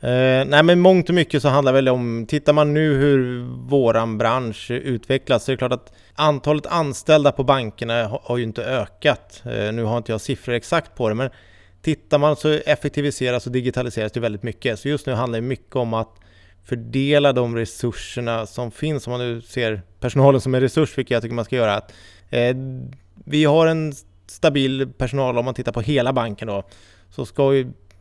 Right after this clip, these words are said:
personalen finnas där den affären finns. Man kan väl säga att ska vi gå upp i personalstyrka i Vårgårda så handlar det om att vi först och främst ska öka affären för att sen öka personalstyrkan, så kan man säga.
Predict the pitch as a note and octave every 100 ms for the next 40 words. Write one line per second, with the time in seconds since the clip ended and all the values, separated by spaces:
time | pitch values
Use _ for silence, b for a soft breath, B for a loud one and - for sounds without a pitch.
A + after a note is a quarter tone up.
0 | - C3 C3 B2+ A#2 A#2 - A#2+ G#2+ -
1 | A2+ A2 G#2 A#2+ - A2 B2 C3+ C3 -
2 | G#2+ F#2 C3+ C#3+ D3+ D3 - b b b
3 | - C#3+ C#3+ D#3 E3 F#3 D#3+ - - -
4 | D3+ C3+ C#3 C3 C3 G#2+ A#2+ B2+ C3+ D3
5 | B2 F3+ C3 - - - C#3 B2 B2+ A2+
6 | A#2 A#2 - - A#2 A#2 A2+ A#2 A#2+ -
7 | C#3+ - A#2 A#2 - A#2+ G#2+ - G#2+ A#2+
8 | B2+ A2+ F#2 - - - - A2 G#2+ A2+
9 | B2 A#2+ A2+ G#2 G#2 G#2+ - A#2+ G2+ -
10 | C3 A2 F#2+ B2 A2+ A2 G#2+ G2